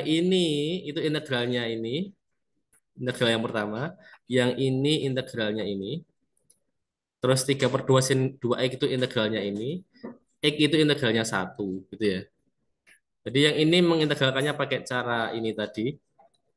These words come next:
Terus yang ini dapat ini pakai cara ini tadi. Itu ya. Oke. <clears throat> Terakhir,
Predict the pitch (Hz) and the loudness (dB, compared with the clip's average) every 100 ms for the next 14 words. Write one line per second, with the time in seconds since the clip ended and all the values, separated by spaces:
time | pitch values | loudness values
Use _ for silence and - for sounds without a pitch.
0 | - - - _ _ 131 135 131 123 123 | -18 -18 -20 _ _ 2 2 4 2 4
1 | 165 165 147 123 127 131 131 180 180 _ | 2 2 2 0 -2 0 0 0 -4 _
2 | _ - 120 120 117 113 107 107 95 95 | _ -10 -6 -4 -2 -2 0 -2 -4 -6
3 | - 92 90 _ _ - - - _ _ | -6 -8 -8 _ _ -20 -20 -20 _ _
4 | _ _ _ 120 110 98 - _ _ _ | _ _ _ 0 2 0 -10 _ _ _
5 | _ _ _ _ _ _ _ _ - - | _ _ _ _ _ _ _ _ -14 -6
6 | 113 104 - _ _ - 208 156 127 - | -2 -2 -4 _ _ 4 6 6 4 -2
7 | - _ _ _ _ _ _ _ _ - | -16 _ _ _ _ _ _ _ _ -20
8 | - _ _ _ _ - 135 139 160 | -20 _ _ _ _ 0 2 4 6